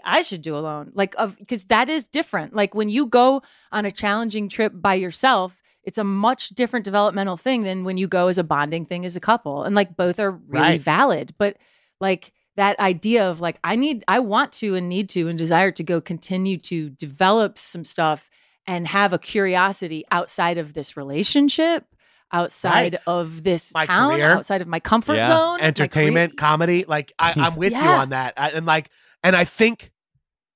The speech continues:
Speaker 2: that's part, like, that's, that's, like, that's keeping your world open and, and not letting it shrink to, like, codependency levels or, you know, like, um, everything is about, like,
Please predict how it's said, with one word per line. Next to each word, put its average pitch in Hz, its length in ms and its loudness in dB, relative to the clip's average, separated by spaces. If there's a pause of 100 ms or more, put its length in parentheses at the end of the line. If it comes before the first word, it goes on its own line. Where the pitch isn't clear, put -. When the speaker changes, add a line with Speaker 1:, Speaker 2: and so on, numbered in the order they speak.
(240)
Speaker 2:
that's 165 240 2
part, 190 300 2
like, 156 300 0
that's, 156 360 -4 (200)
that's, - 340 -8 (260)
like, 151 180 -4
that's 175 240 2
keeping 170 380 -2
your 147 220 2
world 156 520 2
open 151 320 0
and, 127 180 -6
and 135 180 -4
not 139 180 2
letting 139 200 2
it 135 140 -2
shrink 151 480 0
to, 156 100 0
like, 131 300 0 (180)
codependency 139 800 0
levels 127 520 2
or, 120 360 0
you 143 100 -2
know, 123 180 2
like, 120 320 -2 (480)
um, 139 340 4
everything 156 420 2
is 143 140 0
about, 139 320 -2
like, 127 240 -8